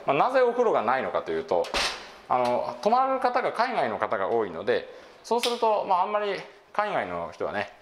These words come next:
湯船に入るという習慣がないんで、まあ、結構僕も、あの、イタリアとかでなかなか広いいいホテル泊まったことあるんですけど、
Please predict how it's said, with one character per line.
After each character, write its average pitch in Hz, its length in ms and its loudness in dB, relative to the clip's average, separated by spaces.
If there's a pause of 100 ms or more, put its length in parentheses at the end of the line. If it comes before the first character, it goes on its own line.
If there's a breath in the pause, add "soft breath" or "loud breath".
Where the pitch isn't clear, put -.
(140)
湯 170 160 0
船 160 160 0
に 107 80 -2
入 135 200 0
る - 40 -8
と - 80 -4
い - 20 0
う - 40 -2
習 127 140 -2
慣 120 140 -2
が 110 120 -2
な 117 160 0
い - 20 -6
ん 87 140 -8
で、 78 200 -8 (240 loud breath)
ま 143 120 2
あ、 135 80 -4
結 214 180 -2
構 120 100 2
僕 107 140 -2
も、 113 240 2
あ 104 60 2
の、 107 80 -2
イ 110 60 -6
タ 147 120 2
リ 143 100 0
ア 143 60 2
と 143 80 -2
か 123 80 0
で 85 240 0
な 104 160 -2
か 120 60 2
な 120 80 -2
か 113 80 -2
広 123 280 0
い 123 40 -4
い - 20 -4
い 101 60 0
ホ 113 100 -4
テ - 80 -4
ル 78 60 -6
泊 101 80 -6
ま 95 100 0
っ - 40 -8
た 101 80 -2
こ 95 80 -2
と 98 100 2
あ - 20 0
る 87 80 -8
ん 82 60 -12
で 82 60 -14
す - 100 -20
け 87 60 -2
ど、 80 200 0